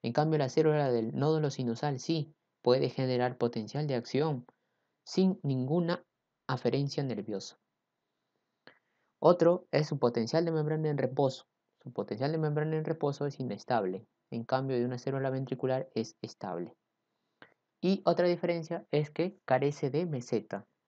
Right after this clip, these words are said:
¿ya? No tiene una meseta, una célula especializada del nódulo sinusal.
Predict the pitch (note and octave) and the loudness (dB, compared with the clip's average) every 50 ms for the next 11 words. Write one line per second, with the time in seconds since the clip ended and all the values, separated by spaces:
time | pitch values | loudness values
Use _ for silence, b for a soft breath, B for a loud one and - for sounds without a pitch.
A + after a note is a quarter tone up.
0 | _ _ _ - D3+ - - _ - D#3+ D#3+ D#3+ - E3 D#3 D#3 D3 C#3+ C#3 C3+ | _ _ _ -14 -14 -14 -12 _ -6 -6 -6 -4 -2 -2 -2 0 -2 -2 -2 -2
1 | A#2+ A2+ G#2+ G#2 - C3 B2 A#2+ - A2 A2 A#2+ - _ _ _ _ _ _ _ | -2 -2 -4 -4 -4 -4 -4 -4 -4 -6 -8 -8 -12 _ _ _ _ _ _ _
2 | _ _ - C#3 C3 B2+ B2 - C#3 C#3 C3 B2 A#2+ A#2+ - - A2+ - - G#2+ | _ _ -2 -2 -2 -2 -2 -2 -2 0 -2 -2 -4 -4 -4 -4 -4 -2 -2 -2
3 | G2+ G#2 G2+ - C3 C3 B2+ B2 A2+ A2+ G#2+ G#2 G#2+ A#2+ B2 B2 A#2+ A2 A2+ A2 | -2 -2 -2 -2 0 0 0 0 -2 -2 -4 -4 -4 -4 -2 -2 -4 -4 -6 -8
4 | - - G#2 G#2+ G#2 G#2 - - F2+ E2+ - | -10 -10 -12 -12 -12 -12 -10 -10 -10 -10 -12